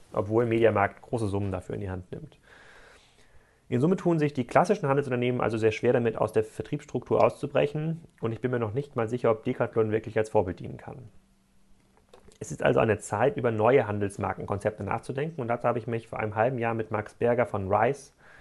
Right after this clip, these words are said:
zu einem Interview getroffen, bei dem es hieß: „Rise versteht sich als Markeninkubator, aktuell mit dem Fokus auf Fashion. Sie denken sich Marken aus, produzieren Ware dafür, bauen eine Community auf und erkaufen sich die initiale Reichweite in Shoppingclubs weltweit.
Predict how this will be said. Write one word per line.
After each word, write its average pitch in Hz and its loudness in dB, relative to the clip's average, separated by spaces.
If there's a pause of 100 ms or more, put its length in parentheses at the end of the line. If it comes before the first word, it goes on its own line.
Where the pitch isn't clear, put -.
(460)
zu - 0
einem 110 2
Interview 117 2
getroffen, 107 -2
bei - 0
dem 110 0
es 98 -6
hieß: 151 -6 (720)
„Rise 113 6
versteht 143 -2
sich 123 2
als 113 0
Markeninkubator, 143 4
aktuell 127 0
mit 123 -2
dem 113 -2
Fokus - -6
auf 120 -4
Fashion. - -4 (440)
Sie - -14
denken 120 0
sich 107 -6
Marken 110 2
aus, 143 0
produzieren 110 -2
Ware 135 2
dafür, 123 0
bauen 113 2
eine 107 -2
Community 120 -4
auf 131 2
und 113 -2
erkaufen 120 0
sich 120 -6
die - -10
initiale 113 2
Reichweite 110 0
in 107 -6
Shoppingclubs - -4
weltweit. 101 -4